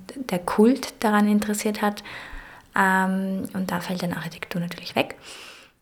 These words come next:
Oder was heißt natürlich? Ja, zum großen Teil. Und dann blieb eigentlich nur mehr Bühnenbild. Also den theatralen Raum zu studieren, es gibt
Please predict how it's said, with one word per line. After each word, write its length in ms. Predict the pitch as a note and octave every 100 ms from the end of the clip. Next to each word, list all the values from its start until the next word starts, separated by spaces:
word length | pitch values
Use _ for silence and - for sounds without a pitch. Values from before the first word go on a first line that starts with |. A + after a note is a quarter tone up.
| -
Oder 120 | F3 D#3 - _ _ _ -
was 80 | -
heißt 160 | D#3+
natürlich? 480 | E3+ D#3+ F#3 F3 E3+
Ja, 240 | F3 E3 D#3+ - _ _ _ _ -
zum 140 | -
großen 380 | F3 F3 F3 F3+
Teil. 520 | F3+ E3+ E3 F3+ A#3 A#3 - - - - _ _ _
Und 760 | - F3+ F3+ F3+ F3+ F3+ F3+ F3+ F3+ - -
dann 300 | F3+ F3 F3
blieb 220 | F3+ F3
eigentlich 300 | E3 F3 F3
nur 100 | F#3
mehr 120 | F3+
Bühnenbild. 800 | F3+ E3+ G3+ D#3+ - E3 E3+ - - _ _ _
Also 340 | - E3+ F3 F3+ - - -
den 140 | F3
theatralen 540 | F3+ F3+ - F3 F3+
Raum 300 | F#3+ D3+ F#3+
zu 140 | G3+ G3+
studieren, 440 | - F#3+ G3 G3
es 300 | F#3 - -
gibt 260 | - G3+ -